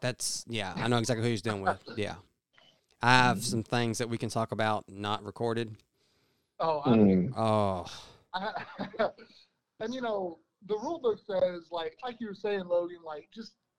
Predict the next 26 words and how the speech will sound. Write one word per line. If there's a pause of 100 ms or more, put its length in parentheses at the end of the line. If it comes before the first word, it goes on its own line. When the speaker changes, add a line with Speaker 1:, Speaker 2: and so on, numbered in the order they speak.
(100)
Speaker 3:
all
you
gotta
do
is
either
hit
parallel
or
just
right, (260)
right
there. (380)
Like,
you
don't
Speaker 2:
Yeah.
Speaker 3:
have, (640)
you're
not
gonna
get
extra
white
lights
for